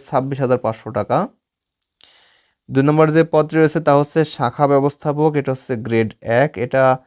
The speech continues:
আবেদনের জন্য অবশ্যই আপনাদের স্নাতক বা স্নাতকোত্তর সম্পন্ন হতে হবে। বয়স সীমা রয়েছে সর্বোচ্চ চুয়াল্লিশ বছর। এখানে, আহ, যে অভিজ্ঞতার বিষয়টি রয়েছে তা হচ্ছে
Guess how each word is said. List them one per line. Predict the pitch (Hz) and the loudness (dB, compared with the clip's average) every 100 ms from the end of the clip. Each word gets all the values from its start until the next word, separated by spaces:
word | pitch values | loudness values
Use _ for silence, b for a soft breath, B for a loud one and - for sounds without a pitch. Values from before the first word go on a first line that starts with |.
| b b b b | b b b b
আবেদনের | 120 123 139 139 | 2 2 2 0
জন্য | 143 | 2
অবশ্যই | 139 139 147 | 0 0 -4
আপনাদের | 139 139 | -2 -4
স্নাতক | 139 135 127 135 | -2 -4 -4 -4
বা | 135 135 135 - - | 2 4 4 2 -4
স্নাতকোত্তর | - 123 123 131 135 | -8 -8 -6 -6 -6
সম্পন্ন | 131 123 127 117 | -8 -10 -10 -8
হতে | 120 - 117 | -8 -6 -2
হবে। | 110 143 | 0 2
বয়স | 143 139 | 2 2
সীমা | 147 139 | 0 -4
রয়েছে | 139 | -4
সর্বোচ্চ | 139 135 127 127 139 | -6 -4 -4 -4 -6
চুয়াল্লিশ | 135 - 120 113 110 110 | -10 -4 -2 0 -2 -2
বছর। | 110 113 160 190 _ _ _ _ _ _ _ | -4 -2 -2 -2 _ _ _ _ _ _ _
এখানে, | - - 156 156 151 151 - | -12 2 2 4 4 4 2
আহ, | - 123 123 123 | 0 4 4 4
যে | 127 | 2
অভিজ্ঞতার | 123 127 139 143 139 139 | 0 0 -2 -2 -2 -2
বিষয়টি | 139 143 143 | -2 -4 -2
রয়েছে | 143 - | -2 -2
তা | - 135 | -2 -2
হচ্ছে | 139 - 143 143 139 | -2 -6 -2 2 0